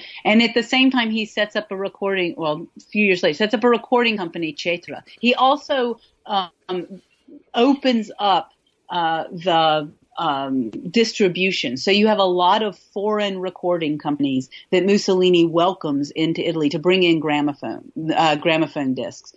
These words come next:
So you have Columbia, you have Victor, you have My Master's Voice, you have Odeon. So all, you know, uh, all these from various countries. Um, and he does that. He's very clever the way he does it because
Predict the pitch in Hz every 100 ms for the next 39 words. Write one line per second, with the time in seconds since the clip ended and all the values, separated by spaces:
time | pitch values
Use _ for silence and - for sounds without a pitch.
0 | - - 185 170 151 - 165 175 185 180
1 | 170 165 147 135 156 180 - 165 160 139
2 | 143 143 147 151 - 156 151 185 180 170
3 | 165 - - - 131 - 185 180 170 160
4 | 156 170 160 - 185 190 220 180 _ _
5 | - 139 147 - 151 147 131 170 208 208
6 | 196 - - _ - 185 180 175 175 175
7 | 165 120 - - - 196 185 226 247 214
8 | 240 311 294 208 185 185 190 302 330 269
9 | 269 220 190 175 175 180 190 170 - 160
10 | 196